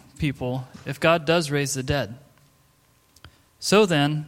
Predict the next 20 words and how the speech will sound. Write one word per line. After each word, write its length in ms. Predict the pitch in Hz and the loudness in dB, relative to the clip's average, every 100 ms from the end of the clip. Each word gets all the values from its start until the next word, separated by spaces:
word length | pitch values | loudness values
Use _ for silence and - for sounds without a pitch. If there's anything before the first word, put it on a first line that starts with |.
| - | -4
I 140 | 151 | -2
thought 260 | 143 180 175 | 2 2 2
to 60 | 170 | 0
myself 580 | 156 135 160 147 143 | 0 0 2 2 2
that 140 | - 139 | -2 0
I 80 | 139 | 2
had 240 | 160 160 | 2 2
to 80 | 143 | 0
do 180 | 147 143 | -2 0
many 320 | 147 175 190 | 2 0 0
things 380 | 170 151 139 - | -2 -2 -4 0
hostile 560 | 165 165 - 135 127 | 2 2 2 0 0
to 100 | 123 | -2
the 120 | 147 143 | -2 -2
n-, 240 | 139 135 | -2 -4
name 200 | 151 156 | -2 0
of 160 | 156 131 | 0 -2
Jesus 400 | 139 151 131 - | -2 -2 -4 -8
of 100 | 117 | -6
Nazareth. 560 | 131 135 127 107 - | -2 -2 -4 -10 -12